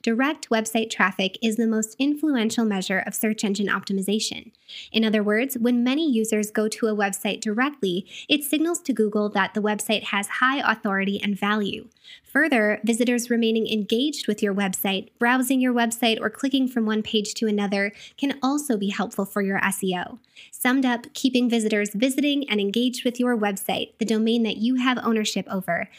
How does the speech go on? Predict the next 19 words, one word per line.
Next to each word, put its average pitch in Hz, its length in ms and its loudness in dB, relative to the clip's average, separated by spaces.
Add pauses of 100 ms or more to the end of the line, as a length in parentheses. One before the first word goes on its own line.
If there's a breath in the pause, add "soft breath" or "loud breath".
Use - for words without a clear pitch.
(160 loud breath)
is 226 140 0
extremely 277 640 0
beneficial 226 560 -2
for 196 160 -4
search 190 300 -4
engine 202 260 -2
optimization. 196 880 -2 (440 loud breath)
When 277 140 0
using 302 340 2
a 359 80 0
third-party 226 580 2
app 190 280 -2
like 190 200 0
Linktree, 262 720 0
Tap 233 340 0
Bio, 233 360 2
or 208 180 -2
Tap 240 360 -2
Link, 226 280 0